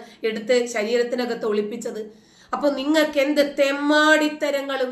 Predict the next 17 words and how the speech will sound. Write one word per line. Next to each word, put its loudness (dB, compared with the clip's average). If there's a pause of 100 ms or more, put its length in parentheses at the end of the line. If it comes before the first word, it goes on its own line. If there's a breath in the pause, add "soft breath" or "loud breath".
ചെയ്യാനുള്ള 0
ഒരു -2
മറയാണ് -2 (100)
ഈ -8 (120)
വസ്ത്രം -14
നിങ്ങൾക്ക്. -14 (720 soft breath)
ബാലുശ്ശേരി 2
പറയുന്നുണ്ടായിരുന്നു, 0 (180)
അവന്റെ -6
ഭാര്യ -6
ഇവന്റെ -6
കൂടെയും -4 (280 loud breath)
ഇവന്റെ -4
ഭാര്യ -4
അവന്റെ -4
കൂടെയും -4
ഈ -10